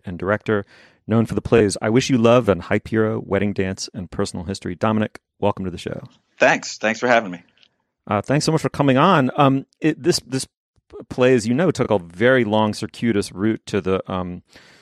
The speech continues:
Speaker 1: onto film. Um, but I'd love to hear first, before we talk about that and this particular film, I'd love to hear about your particular history with the material, with August Wilson's play. Um,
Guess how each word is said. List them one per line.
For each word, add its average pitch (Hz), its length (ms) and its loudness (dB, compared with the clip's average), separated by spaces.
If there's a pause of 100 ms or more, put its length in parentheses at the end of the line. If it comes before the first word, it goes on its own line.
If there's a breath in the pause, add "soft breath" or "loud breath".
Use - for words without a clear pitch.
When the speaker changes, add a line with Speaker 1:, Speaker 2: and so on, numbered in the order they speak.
(120)
Speaker 1:
onto 110 260 -2
film. 113 640 4
Um, 110 320 2 (120)
but 139 240 -2
I'd 180 100 -4
love 208 180 2
to 190 100 2
hear 170 140 6
first, 175 260 2
before 123 240 0
we 117 60 4
talk 123 180 -2
about 101 280 -2
that 117 300 2
and 107 220 -2
this 110 100 -2
particular 101 420 -2
film, 107 340 2
I'd 98 120 -2
love 131 200 -2
to 135 100 -4
hear 123 160 2
about 101 280 2
your 139 520 -2 (280)
particular 120 480 0
history 98 360 -2
with 95 440 0
the 104 60 2
material, 92 600 2
with 101 260 0
August 92 400 0
Wilson's 92 460 -4
play. - 540 -2 (540 loud breath)
Um, 90 360 -2